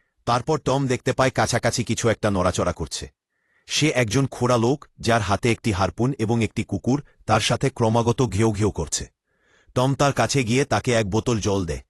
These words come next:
কিন্তু লোকটি এমন ভাষায় কথা বলে যা টম বুঝতে পারে না। জল পান করার পর অপরিচিত ব্যক্তি হঠাৎ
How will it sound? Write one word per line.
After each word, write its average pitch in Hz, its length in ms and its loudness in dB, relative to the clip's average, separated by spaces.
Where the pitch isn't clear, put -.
কিন্তু 135 260 0
লোকটি 123 440 0
এমন 127 280 2
ভাষায় 110 360 2
কথা 98 240 -2
বলে 90 260 0
যা 110 140 2
টম 113 300 2
বুঝতে 110 300 0
পারে 92 220 0
না। 67 180 -8
জল 131 260 2
পান 139 220 0
করার 135 280 2
পর 131 260 2
অপরিচিত 135 480 0
ব্যক্তি 117 360 0
হঠাৎ 120 400 0